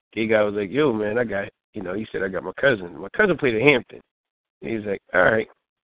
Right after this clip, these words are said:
Let me tell you something, man." So he had this blonde streak in his hair, and we was laughing, and we was like, "Yo, man, you gon'," he, he had this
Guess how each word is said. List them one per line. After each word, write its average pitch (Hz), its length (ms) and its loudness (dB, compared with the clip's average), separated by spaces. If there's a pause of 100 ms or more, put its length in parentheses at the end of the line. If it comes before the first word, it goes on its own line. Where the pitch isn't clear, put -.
(1040)
Let 139 80 -2
me 156 80 0
tell 139 140 0
you 117 60 -2
something, 95 260 -6
man." 87 300 -6 (680)
So - 60 -8
he 156 60 0
had 160 140 2
this 110 100 -6 (160)
blonde 127 400 4 (100)
streak 135 240 -4
in 98 80 -12
his 98 120 -12
hair, - 300 -12 (800)
and 101 140 -4
we 151 140 0
was 117 180 -2
laughing, 175 480 2 (220)
and 135 100 -10
we 165 100 -4
was 127 60 -8
like, 107 220 -4
"Yo, 147 260 2
man, 113 300 -2
you 175 100 -8
gon'," 131 260 2
he, 143 200 -2 (100)
he 196 100 0
had 214 140 0
this 127 140 -2